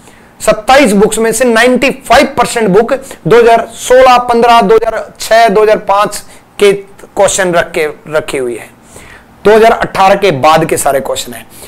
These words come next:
लेटेस्ट mock test है अक्टूबर दो हज़ार इक्कीस तक। अरे यार, अक्टूबर चल रहा है और अक्टूबर तक update किया है। Even typist को ये भी बोला था कि आज जो exam है ना, आज का भी type करो,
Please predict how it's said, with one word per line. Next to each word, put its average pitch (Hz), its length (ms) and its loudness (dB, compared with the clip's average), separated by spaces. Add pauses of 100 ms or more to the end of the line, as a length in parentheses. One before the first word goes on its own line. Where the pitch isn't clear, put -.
(160)
लेटेस्ट 196 600 0
mock 214 400 0
test 220 240 -2
है 240 260 -4
अक्टूबर 226 480 0
दो 190 220 2
हज़ार 185 320 0
इक्कीस - 460 -8
तक। - 460 -4 (960)
अरे 170 160 2
यार, 202 380 2
अक्टूबर 214 440 0
चल 170 200 -2
रहा 190 100 4
है 214 60 4
और 214 60 2
अक्टूबर 185 440 0
तक 185 260 -6
update 160 380 -2
किया 131 200 -4
है। 156 140 -6 (280)
Even 190 280 2
typist 185 360 -2
को 190 120 -2
ये 165 220 2
भी 185 140 2
बोला 147 280 0
था 165 240 0 (240)
कि 175 300 -4
आज 180 340 4
जो 180 180 2
exam 160 420 0
है 131 60 -8
ना, 147 280 -6 (580)
आज 165 300 2
का 165 160 0
भी 160 120 0
type 143 400 -4
करो, 127 320 -6